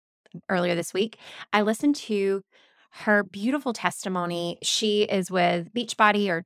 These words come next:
I think they've just changed their name to Body, <laughs> and is a top leader over there. And she felt the Lord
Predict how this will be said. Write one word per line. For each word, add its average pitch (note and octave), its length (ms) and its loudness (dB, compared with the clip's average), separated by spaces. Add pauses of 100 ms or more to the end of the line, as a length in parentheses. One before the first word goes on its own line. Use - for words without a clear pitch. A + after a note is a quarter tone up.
(100)
I - 120 -2
think F3 200 -8
they've E3+ 140 -6
just - 180 -8
changed E3 240 -8
their E3+ 120 -4
name E3 180 -4
to E3 220 -6
Body, G#3 520 2 (340)
<laughs> - 360 -10
and G#3+ 240 6
is F#3+ 120 -2
a G3+ 60 -4
top G#3 260 4
leader G3 240 2
over F#3 200 0
there. F3+ 300 2
And F#3+ 200 -4
she B3 300 -2
felt F#3 340 6
the G3 140 0
Lord F#3 500 4